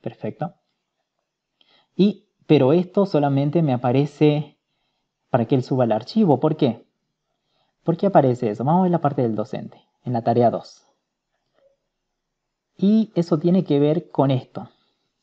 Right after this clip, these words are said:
con lo que han elegido ustedes. Ustedes eligieron para esa tarea solamente archivado. De esta forma solamente le aparece para que pueda subir archivo.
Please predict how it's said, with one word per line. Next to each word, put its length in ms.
con 180
lo 140
que 120
han 120
elegido 580
ustedes. 720
Ustedes 340
eligieron 340
para 140
esa 200
tarea 280
solamente 520
archivado. 540
De 60
esta 180
forma 260
solamente 440
le 60
aparece 300
para 180
que 100
pueda 220
subir 280
archivo. 520